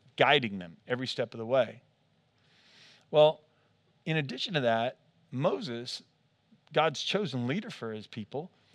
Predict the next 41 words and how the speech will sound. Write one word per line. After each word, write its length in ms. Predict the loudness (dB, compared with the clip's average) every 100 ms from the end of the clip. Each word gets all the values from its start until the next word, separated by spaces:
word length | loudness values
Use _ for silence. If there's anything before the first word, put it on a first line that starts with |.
| -20 -12
received 340 | -6 -4 -4 -4
specific 560 | -6 -6 -6 -8 -10
instructions 580 | -6 -4 -2 -4 -4 -8
from 160 | -8 -8
God 320 | -8 -8 -14
in 160 | -8 -6
this 120 | -6
tent 220 | -6 -6
of 120 | -6 -4
meeting. 260 | -6 -6
God 280 | -2 -2 -2
would 120 | -6
talk 240 | -12 -14 -10
to 100 | -8
him 80 |
out 220 | -6 -6 0
loud, 440 | 2 4 2 -4 _ _ _ _
talk 200 | -18 -14
to 60 | -10
him 80 | -10
as 100 | -10
a 40 |
friend 580 | -14 -6 -4 -2 -4 -8 -14
talks 300 | -16 -14 -12
to 180 | -12 -14 -16
a 40 | -16
friend. 480 | -12 -10 -12 -18 -20 _ _ _ -12
And 80 | -8
the 40 |
people 240 | -8 -8
were 60 | -6
amazed 520 | -6 -4 -4 -6 -8
at 100 | -12
this. 180 | -16 -16
They 80 | -12
go, 220 | -10 -12 -12
"When 220 | -8 -6
Moses 300 | -6 -6 -8
goes 240 | -6 0
out 240 | 2 0 0
there, 260 | 0 0